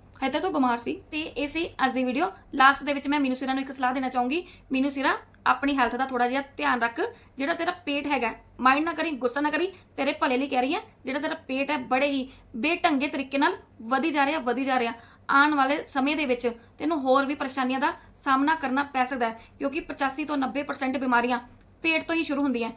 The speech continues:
ਇਸ ਕਰਕੇ ਥੋੜ੍ਹਾ ਜਿਹਾ ਆਪਣੀ ਹੈਲਥ ਵੱਲ ਧਿਆਨ ਰੱਖ, ਠੀਕ ਹੈ। ਹੈਲਦੀ ਫੂਡ ਖਾ, ਸੈਰ ਕਰ, ਆ-, ਆਪਣਾ ਥੋੜ੍ਹਾ ਧਿਆਨ ਦੇ।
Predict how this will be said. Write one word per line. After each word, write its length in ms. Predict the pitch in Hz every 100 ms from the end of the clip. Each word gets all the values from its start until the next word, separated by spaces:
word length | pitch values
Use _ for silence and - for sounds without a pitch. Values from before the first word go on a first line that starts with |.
| - -
ਇਸ 140 | 269
ਕਰਕੇ 240 | 262 269 320
ਥੋੜ੍ਹਾ 260 | 269 262
ਜਿਹਾ 120 | 277 269
ਆਪਣੀ 180 | 269
ਹੈਲਥ 180 | 269 240
ਵੱਲ 120 | 247
ਧਿਆਨ 240 | 254 269 240
ਰੱਖ, 160 | 247 440 571 - - -
ਠੀਕ 120 | 294
ਹੈ। 60 | 381 294 - - -
ਹੈਲਦੀ 220 | 254 254
ਫੂਡ 260 | 262 254 247
ਖਾ, 240 | 247 247
ਸੈਰ 320 | 277 269 254
ਕਰ, 340 | 247 247 233 370 - - - - -
ਆ-, 200 | 349 -
ਆਪਣਾ 180 | 311 381
ਥੋੜ੍ਹਾ 240 | 359 403
ਧਿਆਨ 260 | 403 359 269
ਦੇ। 120 | 233